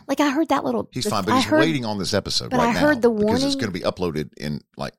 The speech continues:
Speaker 2: an hour.
Speaker 1: I know, but I heard the warning go off, the Amber Alert, and I'm like, "Is that P T?
Speaker 2: Okay,
Speaker 1: Like,
Speaker 2: Donna.
Speaker 1: do we need to go find
Speaker 2: Donna.
Speaker 1: him?"
Speaker 2: All right.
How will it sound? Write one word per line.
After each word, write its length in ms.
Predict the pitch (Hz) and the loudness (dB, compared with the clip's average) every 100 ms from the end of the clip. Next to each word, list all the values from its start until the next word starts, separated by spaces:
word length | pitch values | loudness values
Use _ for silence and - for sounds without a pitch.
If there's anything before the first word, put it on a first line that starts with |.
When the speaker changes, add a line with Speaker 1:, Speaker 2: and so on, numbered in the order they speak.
| - | -14
Speaker 2:
an 120 | 67 - | -12 -6
hour. 300 | 90 65 - | -6 -6 -6
Speaker 1:
I 100 | 254 | -4
know, 180 | 269 269 | -2 -2
but 120 | 202 | -2
I 100 | 208 | -2
heard 220 | 220 247 | -2 2
the 80 | 214 | 0
warning 440 | 190 196 208 226 | 0 -2 -2 -2
go 140 | 226 233 | -2 -2
off, 180 | 233 - | -2 -6
the 120 | - | -4
Amber 220 | 214 226 | -4 -4
Alert, 320 | 233 240 254 | -4 -4 -6
and 60 | 185 | -6
I'm 100 | 180 | -4
like, 220 | 156 - 196 | -4 -6 -4
"Is 100 | 202 | -2
that 160 | - | -2
P 180 | - 233 | -4 -8
T? 220 | - 208 | -2 -2
Speaker 2:
Okay, 260 | 240 302 - | -2 -4 -4
Speaker 1:
Like, 100 | 240 | -6
Speaker 2:
Donna. 140 | - 196 | -4 -2
Speaker 1:
do 100 | 233 | 0
we 100 | 165 | 0
need 120 | 226 | -2
to 60 | 202 | 0
go 80 | 180 | -2
find 400 | - 180 208 233 | -2 -4 -2 -2
Speaker 2:
Donna. 120 | 277 | -2
Speaker 1:
him?" 200 | 311 330 | -4 -8
Speaker 2:
All 80 | - | -14
right. 120 | - | -20